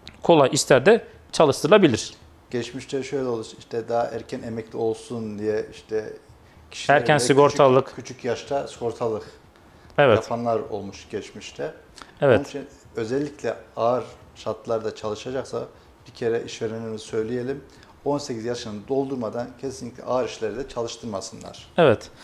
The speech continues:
Speaker 1: Yani, e, bugünkü güncel şartlarda beş bin beş yüz on sayılı kanuna göre emeklilik yaşı on sekiz yaşından sonraki sigortalık süresi değerlendirdiği için on sekiz yaşından önce yapılan sigorta zaten geçersiz olacağından toplumda böyle bir kanı var. Yani erken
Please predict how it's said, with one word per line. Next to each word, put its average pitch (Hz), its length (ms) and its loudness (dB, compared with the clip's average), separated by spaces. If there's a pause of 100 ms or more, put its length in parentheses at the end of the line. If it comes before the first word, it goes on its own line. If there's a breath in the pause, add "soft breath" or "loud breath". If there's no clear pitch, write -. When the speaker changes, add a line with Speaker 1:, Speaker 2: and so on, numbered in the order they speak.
(180 loud breath)
Speaker 1:
Yani, 131 240 2
e, 131 320 2
bugünkü 143 320 -2
güncel 135 460 2
şartlarda 123 600 2
beş 123 220 0
bin 127 120 -2
beş 123 120 4
yüz - 100 -6
on 120 80 0
sayılı 120 340 2
kanuna 123 400 0
göre 107 180 2
emeklilik 117 520 -2
yaşı 123 380 2
on 143 120 0
sekiz 123 340 0
yaşından 131 400 2
sonraki 127 640 0 (340 loud breath)
sigortalık 120 680 4
süresi 117 400 -2
değerlendirdiği 123 640 6
için 170 220 -4 (400 soft breath)
on 151 120 6
sekiz 127 280 4
yaşından 127 280 4
önce 127 180 4
yapılan 120 280 4
sigorta 123 440 0
zaten 120 440 4 (400 soft breath)
geçersiz 120 520 4
olacağından 131 600 6 (340 loud breath)
toplumda 139 400 4
böyle 135 200 8
bir 139 40 4
kanı 139 280 2
var. 101 200 6 (180)
Yani 101 180 -6
erken 120 420 2